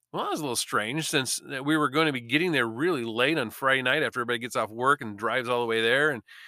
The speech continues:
and, and then leaving really early on Sunday morning, and, and, and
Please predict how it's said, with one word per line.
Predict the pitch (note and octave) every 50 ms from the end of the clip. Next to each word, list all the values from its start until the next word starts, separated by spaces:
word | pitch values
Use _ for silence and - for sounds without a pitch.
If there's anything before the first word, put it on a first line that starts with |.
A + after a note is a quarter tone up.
| - - - - _ _ _ -
and, | - G#2 B2+ C#3 C3+ B2+ A#2 C3 C3 B2 A#2+ - -
and | D3 C#3 C3+
then | C#3+ D3 C#3 C#3 B2 A2
leaving | B2+ B2 C3+ D3 E3 F3 F3 F#3+ F3 D3 C3
really | B2+ C#3+ D#3 D#3 C#3 C3
early | C#3 D3+ D#3+ E3 C#3+
on | B2 A#2 A2
Sunday | - D#3+ D3+ C#3+ C3+
morning, | A#2+ B2 B2+ C3+ D3 E3 F3+ F#3+ F3 C#3+
and, | B2 A#2 A2
and, | G#2 A#2+ B2 B2 A#2+
and | - B2 A#2+ A#2+ A2+